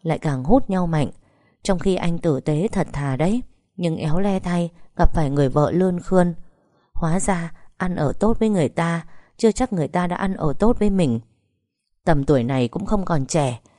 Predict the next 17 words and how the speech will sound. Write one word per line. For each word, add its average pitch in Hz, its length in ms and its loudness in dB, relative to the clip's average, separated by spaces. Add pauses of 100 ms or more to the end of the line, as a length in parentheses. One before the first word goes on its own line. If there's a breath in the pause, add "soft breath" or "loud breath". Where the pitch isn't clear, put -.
(200 soft breath)
không 202 240 -2
mơ 190 160 2
mộng 165 260 2
hão 151 260 -2
huyền. 147 340 2 (380 soft breath)
Anh 175 140 0
cũng 196 180 -2
muốn 170 200 0
đi 196 140 0
bước 220 180 2
nữa, 202 460 0
nhưng 185 260 -2
lại 156 260 -2
sợ - 240 -2
thằng 156 200 -2
Bin 165 220 -2
khổ. 139 380 2